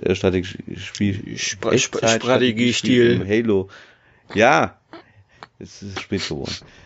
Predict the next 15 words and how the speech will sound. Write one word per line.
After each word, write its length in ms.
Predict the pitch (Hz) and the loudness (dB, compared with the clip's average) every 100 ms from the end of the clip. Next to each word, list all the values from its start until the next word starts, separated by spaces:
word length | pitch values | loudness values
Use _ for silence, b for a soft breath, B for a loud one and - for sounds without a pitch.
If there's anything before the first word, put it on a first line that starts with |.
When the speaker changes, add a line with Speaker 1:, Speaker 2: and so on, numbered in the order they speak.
| b | b
Speaker 1:
Ja, 220 | 120 202 | 4 6
und 340 | 139 123 69 120 | 4 0 -2 -2
das 140 | 127 | -2
sind 160 | 147 135 | -4 -2
ja 80 | - | 0
nun 160 | 131 123 | 2 4
mal 140 | 113 | 4
so 100 | 113 | 4
einige. 420 | 71 113 107 87 | 4 4 2 2
Ich 80 | 92 | 0
könnte 200 | 120 - | 0 0
noch 100 | 104 | -2
viel 160 | - 107 | 0 2
mehr 200 | 104 104 | 2 0
nennen. 340 | 87 80 107 | 0 -2 -6